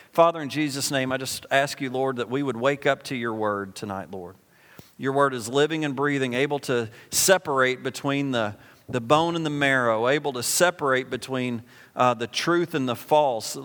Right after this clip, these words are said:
able to give us discernment where we may not be able to see the enemy. And Lord, I just ask that your word, that we would, would, that we would come, uh, that we would wake up, uh, that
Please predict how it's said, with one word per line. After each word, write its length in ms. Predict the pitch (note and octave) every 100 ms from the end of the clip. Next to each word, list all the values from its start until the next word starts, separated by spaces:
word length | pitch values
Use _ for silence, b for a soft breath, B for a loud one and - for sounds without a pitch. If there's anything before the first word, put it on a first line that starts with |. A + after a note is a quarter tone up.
| C3
able 260 | D#3 D#3 C#3+
to 120 | C#3+
give 240 | A#2+ E3
us 160 | E3 -
discernment 720 | D3 C#3 - D#3+ E3 D3+ C3
where 180 | C3+ C#3
we 140 | C#3
may 220 | C3+ C#3+
not 180 | D3+ D3+
be 200 | C#3 C#3+
able 160 | C#3+ C3
to 120 | C3
see 300 | A#2 - D#3+
the 220 | C#3+ C3+
enemy. 320 | B2+ A#2+ A2+ A2
And 100 | A#2
Lord, 220 | C3 C3+
I 80 | C3+
just 220 | C#3 -
ask 380 | C#3 C#3+ C#3 -
that 120 | A#2
your 180 | B2+ D3
word, 500 | C#3 D3 C3+ A#2+ A2+ B B B B -
that 140 | C#3+
we 160 | C#3+ F3+
would, 320 | D#3 A#2+ B2
would, 260 | D3 D3
that 120 | C#3+ C3+
we 160 | E3+
would 220 | G3 C#3
come, 420 | - E3+ D#3+ D#3 C3+ B B B - -
uh, 320 | C3 B2+ B2
that 160 | A#2+ B2
we 160 | D#3+
would 160 | F3+ C#3
wake 340 | A#2 E3+ F3 F3+
up, 220 | D#3+ B2+
uh, 200 | C#3 C#3+
that 120 | D3